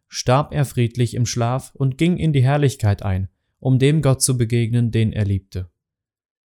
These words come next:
Es ist an der Zeit, dass treue Männer Gottes in aller Welt auf die Kanzeln treten und Gottes Wort predigen.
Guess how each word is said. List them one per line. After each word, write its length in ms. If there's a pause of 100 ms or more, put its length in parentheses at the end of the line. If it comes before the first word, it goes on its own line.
(920)
Es 180
ist 160
an 140
der 140
Zeit, 520
dass 220
treue 320
Männer 300
Gottes 520 (160)
in 160
aller 320
Welt 280
auf 220
die 160
Kanzeln 440
treten 380
und 240
Gottes 460
Wort 260
predigen. 560